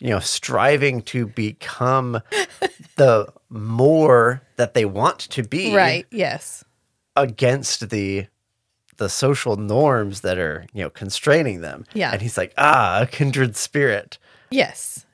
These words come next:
Speaker 2: Except
Speaker 1: Yes.
Speaker 2: he is trying not to wantonly murder people, and she's just trying to, like, I don't know, be able to vote. <laughs> Okay.
Speaker 1: Or, or be able to use her singing abilities th-,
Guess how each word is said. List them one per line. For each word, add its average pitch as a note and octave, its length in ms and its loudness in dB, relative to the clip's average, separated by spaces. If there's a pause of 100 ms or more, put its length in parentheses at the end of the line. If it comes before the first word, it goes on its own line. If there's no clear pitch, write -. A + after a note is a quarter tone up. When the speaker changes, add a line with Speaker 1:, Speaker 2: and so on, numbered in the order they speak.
Speaker 2:
Except G3+ 400 -2
Speaker 1:
Yes. - 200 -8
Speaker 2:
he B3 360 -2
is G3+ 120 -4
trying E3+ 300 -4
not D#3+ 260 -6
to C#3 280 -8
wantonly D#3+ 600 -8
murder G3+ 360 -2
people, D3 380 -6
and E3+ 180 -10
she's G#3+ 260 -8
just - 240 -8
trying E3 280 -4
to, F3+ 100 -4
like, D3 320 -4
I F3 80 -8
don't G3 100 -8
know, D3+ 220 -10
be F#3+ 80 -6
able E3+ 220 -6
to - 120 -14
vote. D#3 500 -8
<laughs> - 40 -20 (100)
Okay. - 320 4
Speaker 1:
Or, D3 260 4 (240)
or C3+ 300 2 (380)
be C3+ 180 -6
able C3+ 380 0
to A2 540 -2 (540)
use B2+ 460 -2
her C#3+ 180 0
singing C3+ 540 -2
abilities G#2+ 920 -2 (1080)
th-, D3+ 140 -4